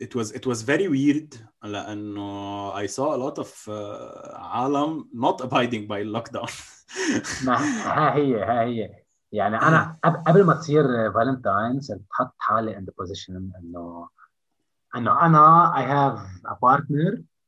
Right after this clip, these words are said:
Speaker 1: آه.
Speaker 2: و what do I do؟ هون المسألة يعني.
Speaker 1: إيه.
Speaker 2: What، how do you plan it if you want to plan something? And do you break the law? You break the rule? How do you approach it?
Speaker 1: ليك، يعني صراحة،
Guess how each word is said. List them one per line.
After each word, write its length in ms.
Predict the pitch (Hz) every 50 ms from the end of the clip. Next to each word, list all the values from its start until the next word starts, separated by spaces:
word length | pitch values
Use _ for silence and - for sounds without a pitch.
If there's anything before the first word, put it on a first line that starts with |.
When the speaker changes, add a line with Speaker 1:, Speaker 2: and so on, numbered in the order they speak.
| _ _ _ _ _ _ _ -
Speaker 1:
آه. 200 | 117 113 104 101
Speaker 2:
و 640 | 101 104 104 104 101 101 101 101 101 101 107 - - _ _ _ _ 131
what 160 | 120 135 147
do 120 | - - 139
I 200 | 123 120 117 107
do؟ 80 | 98 95 95 95 _ _ _ _ _ _ -
هون 220 | 117 123 135 127 120
المسألة 600 | 110 107 107 104 104 107 - - - 90 82 78
يعني. 220 | 76 78 76 - _ _ _ _ _ _ _ _ _ _ _ _ _ _ _ _ -
Speaker 1:
إيه. 240 | 135 123 107 95 104
Speaker 2:
What، 140 | - 117
how 420 | 113 - - - 110 123 156 156 156
do 40 | 127
you 140 | 123 117
plan 320 | 120 113 110 117 127 143 143 143 170
it 300 | 165 - - - - -
if 40 | -
you 80 | 120
want 180 | 117 120 117 120
to 40 | -
plan 280 | - - 101 98 101 95
something? 420 | 98 107 110 107 113 120 127 139 135 127 131 _ _ _ _ _ _ _ _ _ _ _ _ _ _ 98
And 720 | 90 90 90 90 90 90 90 90 90 92 92 90 87 82
do 60 | 90 90
you 60 | 92 87 - 92
break 200 | 92 95 98 87 92 92
the 60 | 92 90 92
law? 180 | 95 98 101 101 101 98
You 80 | 92 87 95
break 160 | 95 92 90 87 87
the 60 | 85 85 90
rule? 300 | 98 101 101 101 98 95 95 92 92 90 92 - _ _ _ _ _ _ _ -
How 540 | - - - 98 113 123 127 131 127 120 113 113
do 60 | 117
you 60 | 113 113 -
approach 300 | - 131 131 131 - - -
it? 40 | - _ _ _ _ _ _ _ _ _ _ _ _ _ _
Speaker 1:
ليك، 380 | - 127 151 156 156 - _ _
يعني 220 | 117 123 117 117 113
صراحة، 480 | - 123 117 - 139 135 - 120 117